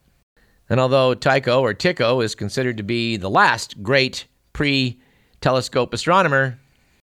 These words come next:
it goes to show you that even the great ones can drop the ball. And speaking of the heliocentric versus the geocentric theory of the solar system, which is not a segue that we use frequently,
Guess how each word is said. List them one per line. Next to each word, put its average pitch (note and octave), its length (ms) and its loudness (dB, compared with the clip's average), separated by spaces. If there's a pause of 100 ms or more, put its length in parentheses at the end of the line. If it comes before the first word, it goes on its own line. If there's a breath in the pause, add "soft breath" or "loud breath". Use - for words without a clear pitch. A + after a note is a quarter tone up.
(320)
it F2+ 60 -6
goes B2+ 180 2
to G#2 120 -6
show B2 180 0
you A#2+ 100 0
that F#2+ 280 -6
even C#3 160 -4
the A#2 60 0
great B2+ 240 -2
ones D#2 340 -12
can D2+ 300 -8
drop G2 240 -2
the F#2 80 -6
ball. D#2+ 460 -4 (1600 soft breath)
And D3+ 120 2
speaking D#3+ 400 -2
of B2+ 140 0
the A2 180 0
heliocentric B2+ 1080 0 (140)
versus A2 400 -2
the G2+ 140 -2
geocentric A2+ 760 -2
theory A#2+ 300 0
of G#2+ 100 -2
the G2 240 -2
solar C#3+ 320 2
system, A#2+ 520 -4 (480 soft breath)
which G2+ 140 -4
is A2 80 0
not B2+ 140 2
a A#2 40 0
segue A#2 440 0
that G2 140 -4
we G2+ 80 -4
use A2+ 200 0
frequently, C3+ 640 0